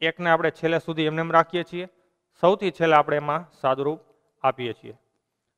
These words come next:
ચાલો આગળ કરીએ. વન માઇનસ,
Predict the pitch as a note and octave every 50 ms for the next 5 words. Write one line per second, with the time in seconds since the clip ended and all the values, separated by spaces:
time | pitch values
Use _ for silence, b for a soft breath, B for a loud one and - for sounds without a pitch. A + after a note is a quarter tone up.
0 | _ _ D3+ D3+ D3+ C#3 C#3+ D3+ D#3+ E3+ E3 D#3 E3+ E3+ E3+ F3+ G3 F#3 - _
1 | _ _ _ _ _ _ _ _ _ _ _ _ _ _ _ _ _ _ _ _
2 | _ _ _ _ _ _ _ _ _ _ _ _ _ _ _ _ _ _ B2 A2+
3 | A#2 C3+ D3 E3 E3+ E3 D#3 D#3 E3 F3 E3+ D#3 C#3 C#3+ C#3+